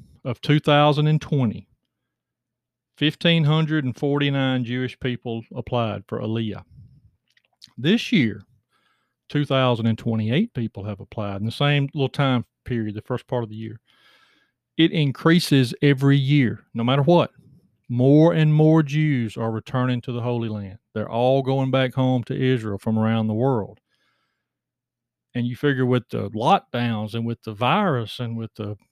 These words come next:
everything that's been going on, how in the world have the numbers actually increased this year from last year?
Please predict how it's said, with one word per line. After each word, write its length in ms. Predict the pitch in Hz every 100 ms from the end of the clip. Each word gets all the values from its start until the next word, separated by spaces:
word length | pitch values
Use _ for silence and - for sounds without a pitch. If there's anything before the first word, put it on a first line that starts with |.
| _
everything 640 | 156 196 180 139 - 135 131
that's 120 | 117
been 220 | 127 117
going 300 | 117 120 113
on, 220 | 143 175
how 340 | 131 - 247 240
in 160 | 123
the 80 | 113
world 500 | 110 120 202 202 131
have 200 | 131 139
the 80 | 127
numbers 420 | 131 175 151 123
actually 560 | 151 175 - 147 139 -
increased 920 | 156 147 - - 247 262 - - - _ _ _ _ _ _ _
this 320 | 131 180 -
year 220 | 156 135 143
from 220 | 175 170
last 380 | 190 226 - -
year? 220 | 107